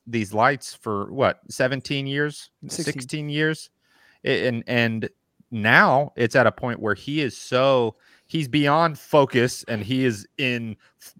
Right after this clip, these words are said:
Speaker 1: belief that has been, you know, <laughs> projected on him. I-, it's kind of been forced on him because they're appearing every day. He sees them. He doesn't have to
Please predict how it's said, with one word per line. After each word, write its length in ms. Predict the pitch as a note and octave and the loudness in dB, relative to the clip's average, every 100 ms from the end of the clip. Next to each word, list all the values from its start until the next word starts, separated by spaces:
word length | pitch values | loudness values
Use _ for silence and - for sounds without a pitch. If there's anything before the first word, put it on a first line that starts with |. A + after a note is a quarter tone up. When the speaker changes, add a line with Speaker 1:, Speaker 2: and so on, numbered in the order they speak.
| D3+ | -4
Speaker 1:
belief 460 | B2 B2 B2+ C#3+ - | 4 4 4 -2 -4
that 240 | A2+ B2+ | -2 0
has 240 | B2 C3+ A2+ | 4 2 2
been, 400 | B2 A#2+ A2 A2 _ - - _ _ - | 0 0 -4 -14 _ -20 -20 _ _ -6
you 140 | B2+ | 0
know, 200 | A#2 G#2+ - - - - | 2 2 0 -2 -4 -6
<laughs> 380 | - - - A#2+ | -18 -14 -10 2
projected 560 | D#3+ B2+ E3+ F3+ C#3 - | 4 8 6 6 0 2
on 220 | D3 C3 | 0 0
him. 340 | A2 F2+ G2+ - A#2 | -4 -6 -8 -14 -8
I-, 60 | |
it's 320 | A2+ A2 G#2+ | -6 -4 -6
kind 180 | - B2+ | -2 -2
of 60 | A#2+ | -4
been 160 | A2 | -8
forced 360 | F#2 A#2+ C#3+ - | -4 -2 -2 -4
on 140 | G#2 | -6
him 180 | G2+ G#2 | -4 -8
because 280 | G2+ F#2 G2 | -8 -8 -4
they're 180 | G#2+ G2 | -2 -2
appearing 460 | - B2 C3+ G#2+ | -2 -4 -2 -2
every 240 | G2+ G2 F#2+ | -4 -4 -4
day. 260 | G#2 A2+ | -2 -2
He 140 | F#2+ G2 | -4 -10
sees 280 | - A#2+ A2 | -10 -8 -8
them. 120 | G2+ | -8
He 100 | A#2 | -4
doesn't 160 | A#2+ | -4
have 300 | F#2+ G#2+ B2 | -2 -2 -2
to 120 | F#2+ | -6